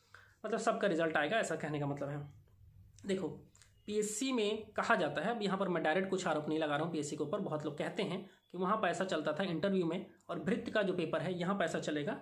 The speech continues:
ये शुद्ध लेखन में, क्योंकि डायरेक्ट वहाँ पर चाहते तो ये शुद्ध लेखन वाला भृत्य का पद के लिए भर्ती कराया जा रहा है,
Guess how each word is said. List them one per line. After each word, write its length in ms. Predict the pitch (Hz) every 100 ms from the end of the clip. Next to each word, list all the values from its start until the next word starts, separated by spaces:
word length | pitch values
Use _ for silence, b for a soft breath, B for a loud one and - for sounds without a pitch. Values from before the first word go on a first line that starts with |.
| -
ये 60 |
शुद्ध 240 | - 156 147
लेखन 280 | 131 - 139
में, 120 | 143 - b b b -
क्योंकि 160 | 196
डायरेक्ट 540 | 175 185 190 262 254 214
वहाँ 160 | 180
पर 200 | 180 190
चाहते 380 | 190 185 160 175 196 B B B
तो 60 | 190
ये 80 | 196
शुद्ध 220 | 240 214
लेखन 240 | 226 226
वाला 180 | 220 220
भृत्य 380 | 165 214 285 -
का 100 | 254
पद 340 | 196 190 170 -
के 60 | -
लिए 140 | 165
भर्ती 280 | 160 151 147
कराया 220 | 165 139
जा 120 | 139 139
रहा 100 | 151
है, 180 | -